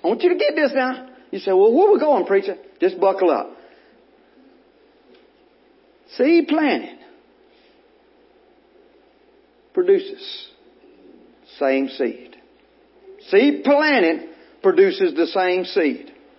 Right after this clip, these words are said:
Did you get that this morning? Seed planted produces the same seed. Whatever you, say this with me, "Whatever I plant,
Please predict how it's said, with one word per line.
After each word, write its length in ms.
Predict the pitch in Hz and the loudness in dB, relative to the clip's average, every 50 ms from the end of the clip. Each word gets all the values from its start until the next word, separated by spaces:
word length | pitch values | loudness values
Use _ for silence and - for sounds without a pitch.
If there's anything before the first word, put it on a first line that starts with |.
| _ _ _ _ _ | _ _ _ _ _
Did 80 | - 175 | -14 -8
you 40 | 165 | -2
get 180 | 160 180 165 | -2 -2 0
that 200 | 165 156 139 - | 0 0 -2 -2
this 140 | - 127 - - | -6 -12 -14 -14
morning? 240 | 123 117 113 - - _ _ _ _ _ _ _ _ _ _ _ _ _ _ _ _ _ _ _ _ _ _ _ _ _ _ _ _ _ _ _ _ _ _ _ _ _ _ _ - - | -16 -16 -16 -20 -20 _ _ _ _ _ _ _ _ _ _ _ _ _ _ _ _ _ _ _ _ _ _ _ _ _ _ _ _ _ _ _ _ _ _ _ _ _ _ _ -4 -2
Seed 320 | 175 208 247 262 - - | 0 0 0 0 -4 -4
planted 400 | - 262 277 262 240 208 185 160 | -2 -2 0 0 0 0 -2 -2
produces 460 | 156 170 170 185 190 - - 175 160 | -2 0 0 0 0 0 -4 -6 -4
the 120 | 165 165 147 | -4 -4 -2
same 380 | - 202 185 190 190 196 202 | -2 -2 0 0 -2 -2 -4
seed. 500 | 196 - - 170 151 151 139 - - - - - _ _ _ _ _ _ _ _ _ _ _ _ _ _ _ _ _ _ _ _ _ _ _ _ _ _ _ _ _ _ | -4 -2 0 0 0 0 -2 -8 -14 -20 -20 -20 _ _ _ _ _ _ _ _ _ _ _ _ _ _ _ _ _ _ _ _ _ _ _ _ _ _ _ _ _ _
Whatever 340 | - 139 160 202 254 269 277 | -4 0 2 4 4 4 2
you, 380 | 269 277 294 277 - - - - | 2 0 0 -2 -6 -12 -18 -10
say 240 | - - 240 233 226 | -4 0 2 4 4
this 100 | 208 - | 2 2
with 140 | 214 208 156 | 2 0 0
me, 60 | 135 | 0
"Whatever 420 | 127 190 233 254 277 285 302 294 311 | 0 2 2 4 4 2 2 2 0
I 200 | 320 320 320 - | 0 -2 0 0
plant, 580 | 339 359 381 381 349 254 160 - - - - | 0 2 2 2 2 0 -2 -4 -8 -14 -18